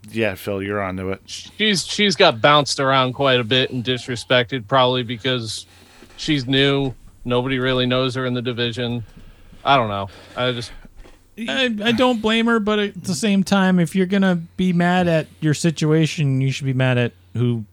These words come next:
Speaker 3: actually
Speaker 2: There's
Speaker 3: caused
Speaker 2: literally
Speaker 3: your situation.
Speaker 2: a thirty-five or forty foot, whatever it is, video screen. Turn your ass around and watch the replay.
Speaker 3: <laughs> 'Cause it's there.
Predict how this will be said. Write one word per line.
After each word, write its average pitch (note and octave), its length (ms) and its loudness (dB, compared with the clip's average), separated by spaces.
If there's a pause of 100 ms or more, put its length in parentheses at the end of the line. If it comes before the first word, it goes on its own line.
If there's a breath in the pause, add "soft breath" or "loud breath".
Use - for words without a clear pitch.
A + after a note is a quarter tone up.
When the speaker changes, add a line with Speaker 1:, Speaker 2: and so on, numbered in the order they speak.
(140)
Speaker 3:
actually G#2+ 340 0
Speaker 2:
There's G#3 200 4
Speaker 3:
caused G#2+ 280 2
Speaker 2:
literally G#3+ 520 6
Speaker 3:
your B2+ 60 6 (160)
situation. A#2 280 0
Speaker 2:
a - 40 -20
thirty-five G3 840 2 (260)
or B2 160 -10
forty D#3+ 480 -2
foot, D3+ 300 2
whatever D3 380 2
it C3+ 80 -2
is, C3 200 -2
video C#3 440 0
screen. A2 480 -6
Turn F3+ 260 0
your F#3 140 4
ass F3 240 6
around E3 320 6
and D#3 100 -2
watch D3 300 0
the C#3+ 80 -4
replay. F#3+ 1000 0
Speaker 3:
<laughs> - 20 -18
'Cause A2 180 0
it's F#3+ 180 2
there. G#3+ 440 0